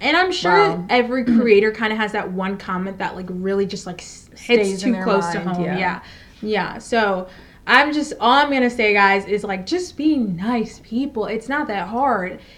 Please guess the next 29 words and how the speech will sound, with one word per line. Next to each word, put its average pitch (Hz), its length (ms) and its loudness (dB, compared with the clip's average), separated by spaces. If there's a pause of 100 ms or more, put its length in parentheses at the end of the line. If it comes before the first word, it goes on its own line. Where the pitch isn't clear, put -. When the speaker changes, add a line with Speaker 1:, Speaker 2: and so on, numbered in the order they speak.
Speaker 1:
You 285 140 -2
can 339 160 -6
hold 262 220 -2
people 294 220 -4
accountable, 226 460 -6
but 185 120 -8
you 214 160 -4
don't 277 200 -6
have 254 240 -8
to 240 80 -8
go 226 260 -2
out 214 240 -2
and 208 160 -8
start - 260 -10
commenting 220 480 -8
on 196 140 -8
things 208 320 -8
that 190 340 -8
Speaker 2:
Yeah. - 300 -10
Speaker 1:
they 226 160 0
m-, 190 240 -4
might 190 400 -6
be 220 160 -8
insecure 214 480 -8
about. - 240 -10
You 196 80 -10
know 196 80 -6
what 202 80 -8
I 208 40 -8